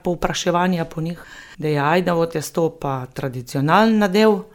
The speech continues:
Potem pa še kakšne sladke, nisem se odločila, ali sladke orehove, pa mogoče s kakšnim suhim sadjem. In to mislim, da bo kar dosti. Kaj izdelek je tak, da je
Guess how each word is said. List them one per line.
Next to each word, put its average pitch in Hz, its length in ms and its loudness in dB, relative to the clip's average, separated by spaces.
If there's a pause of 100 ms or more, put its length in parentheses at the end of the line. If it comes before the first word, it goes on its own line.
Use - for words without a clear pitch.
(500)
Potem 233 300 2
pa 208 80 2
še 214 220 0
kakšne 175 320 -2
sladke, 196 420 -2
nisem 170 280 -4
se 147 160 -6
odločila, 147 560 -6
ali 143 120 -6
sladke 139 460 -10
orehove, 180 460 -4
pa 165 140 -6
mogoče 147 480 -4
s - 140 -12
kakšnim 143 380 -8
suhim - 380 -10
sadjem. 170 480 -6 (340)
In 170 100 -4
to 180 120 -4
mislim, 156 360 -2
da 143 80 -4
bo 135 80 -6
kar 147 240 -6
dosti. - 460 -8 (320)
Kaj 196 260 2
izdelek 208 460 4
je 165 80 2
tak, 202 320 4
da 170 120 -2
je 165 260 2